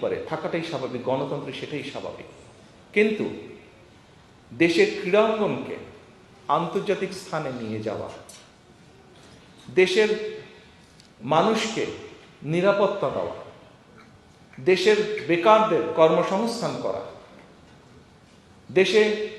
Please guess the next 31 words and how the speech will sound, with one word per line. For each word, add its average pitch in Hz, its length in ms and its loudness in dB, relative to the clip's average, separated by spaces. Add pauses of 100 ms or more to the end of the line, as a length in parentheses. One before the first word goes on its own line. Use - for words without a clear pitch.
(180)
আইনের 220 300 2
শাসন 208 420 -2
প্রতিষ্ঠা 180 360 -4
করা, 92 240 -8 (340)
এরকম 208 380 4
যে 240 120 -2
বিষয়গুলো, 160 600 -4 (720)
এটাতে 220 280 -2
নিশ্চয়ই 196 280 -4
কারো 131 200 -4
দ্বিমত 120 480 -8
থাকবে - 320 -16
না। - 60 -16 (1160)
কাজেই 160 340 6 (640)
এই 185 200 6 (120)
কাজগুলোকে, 185 500 6
এরকম 240 200 2
আরও 226 280 10
কাজ 185 140 8
আছে, 143 220 2
দেশের 190 320 4
মানুষের 196 360 0 (400)
স্বাস্থ্যের 208 420 0 (100)
সব-, 208 400 -2
সকলের 214 320 2
জন্য 214 140 0
মিনিমাম 220 400 0
একটা 208 180 -4
স্বাস্থ্যের 180 360 -4
ব্যবস্থা 170 380 -4
করা, - 240 -6